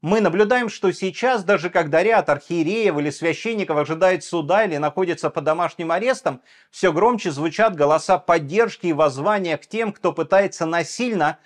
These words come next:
переводить религиозные общины, общины храма в другую религиозную структуру, в том числе через давление на архиереев и священников. То, что происходит сегодня с Украинской Православной Церковью, видно во всех странах мира.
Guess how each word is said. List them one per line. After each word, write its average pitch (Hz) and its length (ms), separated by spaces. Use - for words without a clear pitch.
переводить 185 540
религиозные 165 680
общины, 214 440
общины 185 440
храма 214 500
в 127 80
другую 160 400
религиозную 156 580
структуру, 151 640
в - 80
том 208 180
числе 202 380
через 151 300
давление 147 520
на 123 180
архиереев 151 600
и 139 140
священников. 117 680
То, 208 120
что 202 140
происходит 190 560
сегодня 190 400
с - 80
Украинской 180 380
Православной 165 580
Церковью, 214 420
видно 170 340
во 143 160
всех 180 240
странах 147 440
мира. 107 300